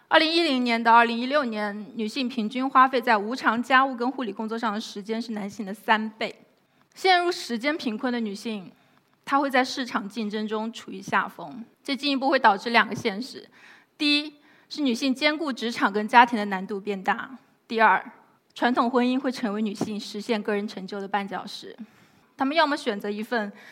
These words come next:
低要求的工作，要么不再工作，要么向其他女性求援，可能向她们的母亲、她们的婆婆求援，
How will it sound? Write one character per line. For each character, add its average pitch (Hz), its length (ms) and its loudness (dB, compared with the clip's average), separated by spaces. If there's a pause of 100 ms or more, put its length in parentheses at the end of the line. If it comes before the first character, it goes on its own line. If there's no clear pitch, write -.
(360)
低 294 120 -2
要 311 120 6
求 311 160 -2
的 202 80 -2
工 214 220 -4
作， 220 340 -10 (240)
要 254 100 -6
么 247 120 0
不 214 120 -10
再 262 220 6
工 196 240 -6
作， 208 260 -10 (380)
要 285 180 6
么 208 300 -6
向 247 200 -2
其 220 220 -6
他 233 200 2
女 220 160 -4
性 196 200 -12
求 196 220 -10
援， 190 160 -12 (340)
可 - 180 -6
能 214 100 0
向 262 180 4
她 262 140 6
们 247 100 -2
的 220 80 -2
母 208 160 -2
亲、 262 340 -2
她 269 60 -2
们 247 80 0
的 233 60 -2
婆 202 200 -8
婆 233 160 0
求 190 200 -6
援， 190 200 -6